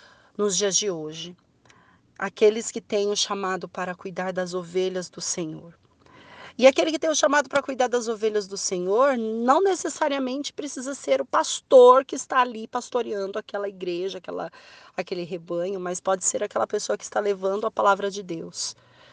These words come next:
né? Porque quando você leva a palavra de Deus, você está entregando para uma ovelha. E essa ovelha, ela está se alimentando da palavra. E qual é a qualidade da palavra que você tá entregando pra outra,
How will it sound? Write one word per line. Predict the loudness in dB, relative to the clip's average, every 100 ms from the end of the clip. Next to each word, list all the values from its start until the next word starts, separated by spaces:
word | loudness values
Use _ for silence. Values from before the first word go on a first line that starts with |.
| -20 _ _
né? | -2 0 2 2 -2 -2
Porque | -4 0 -2
quando | 2 0
você | 0 -4 0
leva | 2 6 6 6
a | 0
palavra | 0 0 0 -4
de | -6
Deus, | 2 2 2
você | -2 -2 -2
está | -4 -2 -2
entregando | -2 0 -2 0 -2 -4
para | -2 -2
uma | 0
ovelha. | -2 0 2 0 -4 -14 _ _ _ _
E | 6 6
essa | 6 4
ovelha, | 4 4 2 2
ela | 2
está | 0 0 -2
se | -2 -4
alimentando | -4 -2 -4 0 2 2 -2
da | -4
palavra. | -4 -4 -2 -4 -4 -10 -14 -18 -10
E | -8
qual | 2 6 8
é | 8 6
a |
qualidade | 2 0 0 2 4 4 2
da | -4
palavra | 0 2 4 4 2 -4
que | -10
você | -8 -6 -6
tá | 0 2 0 -8 -10 -4
entregando | -4 -2 -2 -4 -2 0 0 -4
pra | -4 0 2
outra, | 4 2 2 -2 -2